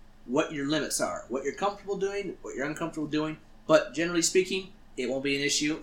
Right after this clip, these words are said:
as long as you have a, a, a good, a well-prepared trip, especially if you have a travel agent doing it, no problem then. But for the adventurous people who want to do it on their own, good luck to you. I know you can do it, and I'm sure you'll enjoy what,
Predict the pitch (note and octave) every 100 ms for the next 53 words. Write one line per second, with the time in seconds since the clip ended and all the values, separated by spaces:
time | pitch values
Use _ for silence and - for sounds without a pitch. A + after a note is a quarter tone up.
0 | G2+ G#2+ A#2 C3 B2 B2 C3+ B2+ C3 -
1 | - - - B2 A#2 C3+ - - A#2+ B2+
2 | C#3+ C#3+ - D3 C#3+ - G3+ G3+ - -
3 | - D#3 - D#3+ D#3 C#3 A#2+ - F3 F3+
4 | F#3+ F3 F3+ G3+ G#3 G#3+ - - - B2
5 | E3 C3+ G2 F2 - - - - - -
6 | - C#3 B2+ B2+ C#3+ F#3 - F#3 - -
7 | - G3+ F#3 G3+ F3+ C3+ C#3 B2 C#3 D3+
8 | D3+ C#3 B2+ E3 B3 C4+ - - - -
9 | C#3+ D3+ F3+ - G3 G#3+ B3+ - - -
10 | - B2 D3 D#3+ E3+ E3 D#3 G3 A#3+ -
11 | - - - - - - - - D#3+ D#3
12 | D3+ C3+ E3 E3+ E3+ D#3